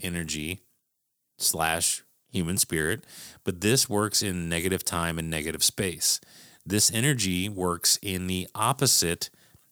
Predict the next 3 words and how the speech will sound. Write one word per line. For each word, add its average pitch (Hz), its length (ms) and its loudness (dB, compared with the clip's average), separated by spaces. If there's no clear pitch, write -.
electromagnetic 95 1120 0
energy 82 340 -2
does, - 440 -4